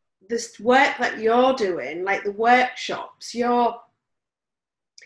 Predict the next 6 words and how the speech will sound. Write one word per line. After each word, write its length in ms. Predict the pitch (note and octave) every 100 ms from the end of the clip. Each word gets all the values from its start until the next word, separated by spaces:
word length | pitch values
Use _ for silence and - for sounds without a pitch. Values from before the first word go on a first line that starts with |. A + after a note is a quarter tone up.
| _ - -
inviting 680 | A3 G#3 B3+ C4+ C#4+ A#3+ G3+
people 680 | B3+ B3 C4+ - F3+ D3+ C#3+
into 800 | G#3 A3+ A3 - G#3+ G3 F#3+ F#3+
a 60 | G3+
really 460 | A3 A#3 B3 G#3+
safe 840 | G3+ - - - A#3 A#3+ A3 F3+